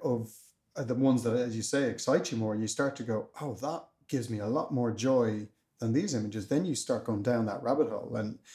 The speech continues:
you know, that's the way it happened for me and the way I kept doing it then. I kept on going after,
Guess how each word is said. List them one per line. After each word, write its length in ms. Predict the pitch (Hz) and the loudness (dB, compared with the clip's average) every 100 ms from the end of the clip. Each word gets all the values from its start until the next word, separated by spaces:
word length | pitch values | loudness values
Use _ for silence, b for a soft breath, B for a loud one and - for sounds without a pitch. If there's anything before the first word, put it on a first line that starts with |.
| B B | B B
you 100 | 139 | 4
know, 220 | 139 127 120 | 6 6 6
that's 360 | 143 143 - - | 4 2 -2 0
the 100 | 135 | 4
way 220 | 131 123 113 113 135 | 6 6 4 2 0
it 80 | |
happened 320 | 113 131 120 - | 0 0 -2 0
for 80 | |
me 240 | 120 170 190 | 4 4 4
and 160 | 135 | 4
the 40 | 127 | 4
way 160 | 127 120 | 4 2
I 80 | |
kept 280 | 117 123 - | 2 -2 0
doing 200 | 143 175 | 2 4
it 100 | 135 | 2
then. 140 | 120 107 | 0 -2
I 80 | 104 | -2
kept 240 | 127 - | -4 -2
on 160 | 117 110 | -2 -2
going 180 | 110 | 0
after, 500 | 113 113 113 117 104 | -2 -2 -4 -6 -6